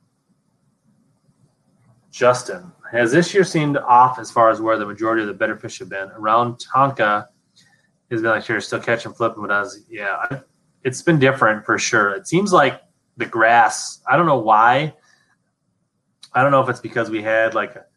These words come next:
kind of a warm spring, then a cold spring, or it just, like, was late and it just popped, or if the lakes were covered with more snow, or we had early ice last year 'cause it, like, <clears throat> you know, we had,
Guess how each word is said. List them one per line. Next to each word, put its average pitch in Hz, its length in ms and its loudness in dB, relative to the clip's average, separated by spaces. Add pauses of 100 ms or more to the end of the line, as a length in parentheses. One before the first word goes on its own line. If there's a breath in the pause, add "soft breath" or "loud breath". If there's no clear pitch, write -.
(640 soft breath)
kind 123 140 0
of 110 60 -4
a 107 80 -2
warm 135 260 0
spring, 139 260 -2
then 113 80 -4
a 107 60 -6
cold 139 300 -2
spring, 135 600 -2
or 104 160 -2
it 98 60 -12
just, 104 180 -6
like, 98 160 -8
was 98 300 -12 (260)
late 127 280 0
and 123 100 -10
it 110 120 -6
just - 220 -16
popped, 131 520 2
or 101 640 -2 (920 soft breath)
if 113 160 -8
the 104 100 -8
lakes 127 280 0
were 113 100 -2
covered 139 640 2 (320)
with 120 200 -4
more 107 160 0
snow, 143 840 2
or 110 220 0
we 110 100 -2
had 107 140 -4
early 127 300 2
ice 131 280 0
last 131 280 0
year 131 100 -6
'cause 117 140 -2
it, 104 120 -10
like, 98 340 -12
<clears throat> - 100 -6
you - 260 -2 (140)
know, 110 140 -2
we 117 120 4
had, 113 240 0